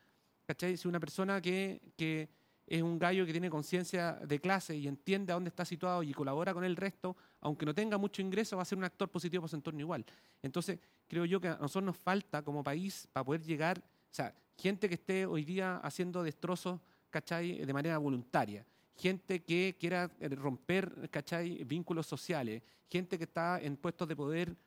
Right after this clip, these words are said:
sobre ideologizada, genera tensiones y rompe esta colaboración y rompe este equilibrio. Yo creo que nosotros vamos, eh, hay muchas corrientes, ¿verdad? Me,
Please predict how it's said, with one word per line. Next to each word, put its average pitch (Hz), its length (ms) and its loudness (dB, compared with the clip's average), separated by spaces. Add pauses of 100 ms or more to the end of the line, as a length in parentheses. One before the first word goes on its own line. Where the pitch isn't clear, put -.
(160)
sobre 170 420 2
ideologizada, 170 960 0 (580)
genera 196 400 2
tensiones 196 560 0
y 170 60 4
rompe 202 300 2
esta 190 200 0
colaboración 151 500 0
y 190 40 2
rompe 175 240 -4
este 180 120 -4
equilibrio. 139 300 -4
Yo 123 80 -4
creo 156 140 -2
que 160 80 -2
nosotros 160 280 -2
vamos, 165 240 -2 (360)
eh, 131 280 2
hay 123 260 -2
muchas 147 320 0
corrientes, 143 440 0
¿verdad? 123 460 0
Me, 113 140 -10